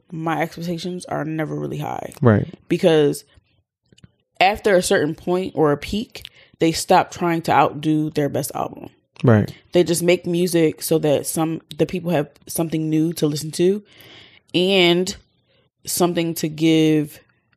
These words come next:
Speaker 1: to social media for a quick little, like, TikTok dance or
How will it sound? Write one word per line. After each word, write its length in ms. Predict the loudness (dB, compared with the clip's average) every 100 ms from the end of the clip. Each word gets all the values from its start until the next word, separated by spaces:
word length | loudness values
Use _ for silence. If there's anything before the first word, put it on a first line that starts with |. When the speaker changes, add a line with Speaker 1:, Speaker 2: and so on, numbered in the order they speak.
| _ _ _ _ _ _ _ _ _ _ _ _ -10
Speaker 1:
to 120 | -4 2
social 340 | 2 2 -2
media 480 | 0 2 0 0 -6 _ _ _ _ _ _ _ _ _ _ _ _ _
for 640 | -14 -2 2 4 4 0 -6 -16 _ _ -4
a 100 | -2
quick 360 | 0 0 0
little, 580 | 2 4 6 4 0 -4 _ _ _ _ _ _ _
like, 380 | -4 -4 -6 -10
TikTok 420 | -4 -2 -2 -2
dance 460 | -2 -2 -2 -4 -6
or 420 | -4 -4 -4 -10